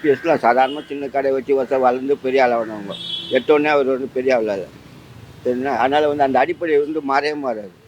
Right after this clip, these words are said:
தள்ள கீழே நின்னு நம்ம இப்ப நான் கூட கூட இப்ப எடப்பாடி பிடிக்கும். ஆனா ஒரு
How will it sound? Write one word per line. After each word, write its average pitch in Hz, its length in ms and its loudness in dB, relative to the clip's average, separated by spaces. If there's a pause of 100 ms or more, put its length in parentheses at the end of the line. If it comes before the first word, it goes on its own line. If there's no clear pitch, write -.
(260)
தள்ள 139 220 0
கீழே 151 220 0
நின்னு 143 240 -4
நம்ம 123 180 -6
இப்ப 117 160 -8
நான் 127 200 0
கூட 151 200 0
கூட 156 140 2
இப்ப 143 200 0
எடப்பாடி 147 400 2
பிடிக்கும். 131 260 0
ஆனா 175 160 4
ஒரு 170 180 2